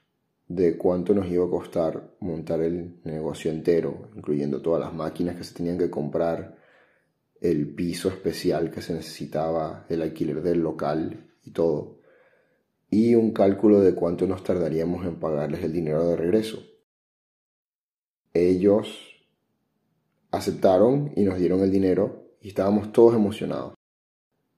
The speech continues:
Una vez que empezamos a buscar las máquinas y todo lo que nos hacía falta, llegamos a un sitio y nos dimos cuenta que las máquinas eran mucho más caras de lo que pensábamos.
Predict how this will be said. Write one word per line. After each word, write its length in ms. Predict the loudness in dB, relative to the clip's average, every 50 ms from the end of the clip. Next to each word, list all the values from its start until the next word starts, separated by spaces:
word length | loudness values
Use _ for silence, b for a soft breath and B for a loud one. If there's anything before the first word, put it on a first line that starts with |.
| _ _ _ _ _ _ 0
Una 240 | 2 6 8 8 8
vez 220 | 8 6 4 4
que 80 | 4 4
empezamos 440 | 4 4 2 2 2 0 2 6
a 40 | 6
buscar 580 | 6 6 6 4 2 4 4 4 2 0 -4 -4 -4
las 220 | -4 -2 0 2
máquinas 600 | 4 4 4 2 2 0 0 0 0 -2 -2 -4
y 80 | -6 -4
todo 220 | -2 0 2 4
lo 100 | 4 4
que 100 | 2 0
nos 160 | -2 -2 -4 -6
hacía 240 | -4 -2 -2 -2
falta, 560 | -2 -2 -2 -2 -2 -4 -8 -12 -14 -16 -18 _ _ _ _ _ _ _ _ _ _ _ _ _ _ _ _ _ _ _ _ _ _ _ _ _ _ _ -2
llegamos 400 | 2 2 4 4 4 4 2 2
a 60 | 0
un 60 | 0 2
sitio 340 | 2 0 2 4 4 4
y 40 | 4
nos 160 | 4 4 2
dimos 260 | 2 0 0 0 0 0
cuenta 340 | 0 2 2 2 0 0
que 80 | 0 -2
las 140 | -4 -4 -4
máquinas 380 | -6 -6 -4 -2 -2 -2 -2
eran 200 | -2 -2 -2 -2
mucho 300 | 0 0 0 0 0 0
más 220 | 0 0 0 -2 -2
caras 280 | 0 2 2 2 2
de 80 | 0 -2
lo 120 | -2 -2
que 100 | -4 -6
pensábamos. 640 | -8 -8 -10 -4 0 2 2 2 2 0 -6 -10 -16